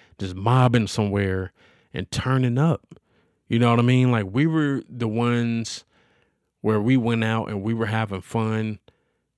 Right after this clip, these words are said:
At the end of the night, you got, like, random people gravitating towards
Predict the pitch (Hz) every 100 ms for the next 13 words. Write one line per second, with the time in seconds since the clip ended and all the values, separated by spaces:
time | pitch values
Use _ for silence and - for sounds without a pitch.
0 | - 117 101 - 131 120 107 113 113 92
1 | 113 113 101 107 85 95 113 113 104 98
2 | 113 101 92 92 104 110 98 - 107 98
3 | 98 - 110 101 98